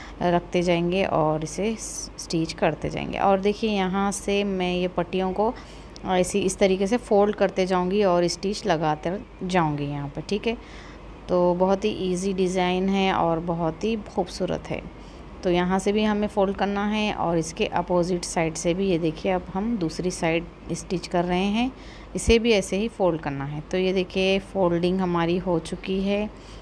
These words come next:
अब जो नीचे जो हमने कंगूरा ready किया था, तो ये ready हो चुका है। अब यहाँ पर देखिए मैंने अच्छे से इसे press कर लिया है अंदर की तरफ fold करके। तो इसे अंदर डालेंगे इस पट्टी के, अ,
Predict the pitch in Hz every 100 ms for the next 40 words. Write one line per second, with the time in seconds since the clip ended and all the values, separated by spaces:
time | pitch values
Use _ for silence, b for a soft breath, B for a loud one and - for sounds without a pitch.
0 | B - 202 180 185 185 180 190 185 190
1 | 190 180 190 233 B B B - 185 175
2 | 185 185 175 170 175 - 185 180 185 190
3 | 185 202 - - - 180 175 180 170 175
4 | 185 180 185 185 190 196 202 156 180 170
5 | 170 170 175 175 180 180 175 170 180 -
6 | 190 220 - 170 165 - 180 175 175 175
7 | 190 202 160 160 - 160 170 170 - 165
8 | 156 165 165 165 220 262 - B B B
9 | B - - 180 185 185 - 185 - 196
10 | 196 202 - - - 165 170 170 180 180
11 | 190 190 202 202 196 - 185 175 196 -
12 | 196